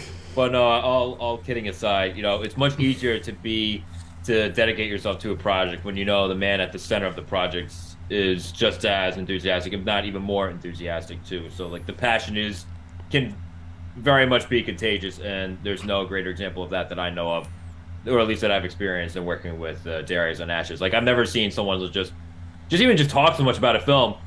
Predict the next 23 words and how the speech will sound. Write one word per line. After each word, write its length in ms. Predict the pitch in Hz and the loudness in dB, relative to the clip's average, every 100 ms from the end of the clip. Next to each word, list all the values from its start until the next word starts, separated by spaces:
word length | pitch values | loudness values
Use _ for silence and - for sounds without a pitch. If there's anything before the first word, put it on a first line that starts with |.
| - | 0
even 160 | 165 | 4
when 80 | 208 | 6
we're 80 | 190 | 8
not 180 | 170 139 | 6 6
working 300 | 147 151 123 | 4 2 0
on 120 | 104 | -2
anything. 440 | 95 90 - 87 82 - - | -4 -6 -8 -10 -10 -14 0
Like, 120 | 151 | 6
you 80 | 175 | 8
just 160 | 175 143 | 8 4
talk 220 | 151 160 | 4 4
to 40 | |
me 120 | 135 127 | 4 4
about 260 | 120 117 | 6 4
it 40 | 104 | 2
just, 100 | 104 | 0
like, 180 | 107 | 0
over 380 | 127 127 113 120 | 4 2 4 2
and 80 | 110 | 2
over 240 | 117 110 | 2 0
and 80 | 101 | 0
over 220 | 135 147 | 0 0
again, 280 | 110 101 95 | -2 -2 -4